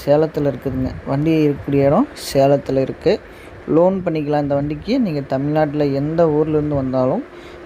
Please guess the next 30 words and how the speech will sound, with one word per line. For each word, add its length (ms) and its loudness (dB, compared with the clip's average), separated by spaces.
சரிங்க, 300 0
ரெண்டே 240 4
நாள்ல 340 2
லோன் 180 2
அரேஞ்ச் 380 2
பண்ணி 260 -2
உங்களுக்கு 340 -2
வண்டி 300 2
எடுத்து 280 -2
கொடுத்துருவாங்க. 560 -2
நீங்க 180 -2
தாராளமா 360 2
ஓட்டிட்டு 340 -8
போலாம். 280 2
வண்டி 260 2
கண்டிஷன் 480 0
எல்லாமே 280 2
நல்லா 360 2
இருக்கும். 300 -2
சரிங்களா? 340 -2
உங்களுக்கு 280 -6
பார்த்தாலே 380 0
உங்களுக்கு 380 -2
புரியும். 280 -4
வண்டி 200 -2
கண்டிஷன் 420 -2
எல்லாமே 320 -2
நல்லா 260 4
தெளிவா 600 0
இருக்கு. 380 -6